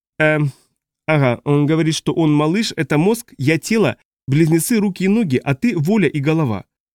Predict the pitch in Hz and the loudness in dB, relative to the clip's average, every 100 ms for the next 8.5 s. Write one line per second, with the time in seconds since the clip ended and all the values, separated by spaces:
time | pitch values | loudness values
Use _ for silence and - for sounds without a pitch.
0 | - 160 170 175 165 160 - 160 202 160 | -2 0 2 0 0 -4 -2 0 0 -2
1 | 139 190 190 135 135 - 156 - 143 107 | -2 -2 -2 -4 -4 -4 -4 0 0 0
2 | 92 - _ _ _ _ _ _ - - | -4 -12 _ _ _ _ _ _ -12 -2
3 | 127 117 127 - 123 120 107 117 117 110 | -2 0 -6 -6 -2 -2 0 -2 0 -2
4 | 113 120 - 113 113 120 127 117 127 120 | -2 -2 -4 -4 -2 0 -2 0 0 -2
5 | _ _ _ - 123 127 110 135 117 117 | _ _ _ -4 -4 -2 -4 -2 -2 0
6 | 113 120 123 117 92 - _ _ _ _ | 0 0 -2 -6 -8 -14 _ _ _ _
7 | _ _ - 262 175 180 175 185 214 214 | _ _ -4 0 0 0 0 0 0 -2
8 | 123 175 139 101 - | -2 -4 -4 -8 -12